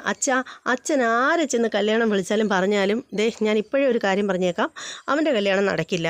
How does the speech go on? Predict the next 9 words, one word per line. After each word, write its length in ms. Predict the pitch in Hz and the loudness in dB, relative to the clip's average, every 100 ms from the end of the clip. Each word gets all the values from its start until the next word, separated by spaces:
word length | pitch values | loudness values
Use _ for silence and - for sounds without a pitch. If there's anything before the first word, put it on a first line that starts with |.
| - | -4
അവൻ്റെ 240 | 185 185 220 | -6 -4 -2
കല്യാണം 340 | 202 208 233 | -2 0 0
നടക്കണമെന്നുണ്ടെങ്കിലേ 840 | 214 208 240 233 233 226 214 185 180 - - - | 0 -2 -2 -2 -2 -2 -4 -4 -6 -12 -8 -2
എനിക്ക് 260 | 330 302 254 | 0 0 0
തരാനുള്ള 520 | 214 220 214 196 220 | 2 2 2 0 0
അമ്പത് 360 | 220 240 277 262 | 0 0 0 2
ലക്ഷം 280 | 226 - 220 | 0 0 -2
രൂപ 140 | 175 185 | 0 -2
തരണം, 340 | 180 160 160 | -2 -2 -2